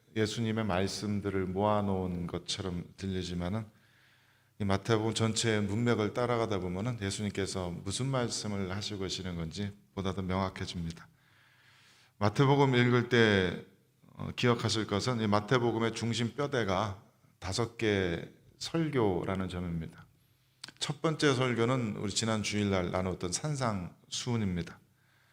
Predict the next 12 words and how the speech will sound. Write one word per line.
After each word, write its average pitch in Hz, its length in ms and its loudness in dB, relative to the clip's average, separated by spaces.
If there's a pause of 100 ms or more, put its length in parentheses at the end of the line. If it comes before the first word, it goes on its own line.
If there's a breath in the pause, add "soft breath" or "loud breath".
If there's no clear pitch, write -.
(680 soft breath)
그 - 80 -6
첫 - 180 -2
번째 139 220 2
설교를 127 440 2
통해서 110 300 0
예수님께서는 104 840 0
하나님 160 320 -2
나라의 123 300 2
백성들의 104 680 0
정체성을 101 840 -2
부여해 90 400 -2
주시고 87 500 -6